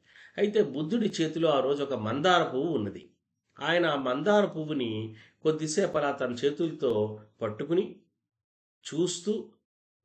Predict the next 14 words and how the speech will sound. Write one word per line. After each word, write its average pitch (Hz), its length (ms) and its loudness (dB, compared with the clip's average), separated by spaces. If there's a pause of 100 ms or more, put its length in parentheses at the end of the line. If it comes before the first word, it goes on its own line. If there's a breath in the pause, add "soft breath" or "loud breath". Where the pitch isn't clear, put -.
మళ్ళా 160 340 4
మందార 151 460 2
పువ్వును 143 320 0
అటు 120 180 0
ఇటు 156 220 0
తిప్పి, 143 640 -8 (360 soft breath)
మళ్ళా 185 320 4
నిశ్శబ్దంగా 170 720 0
కొంతసేపు 135 720 -4
ఆ 123 100 2
పువ్వును 160 360 -2
చూస్తూ 139 380 -4
ఉండిపోయాడు 113 440 -2
ఆయన. - 300 -16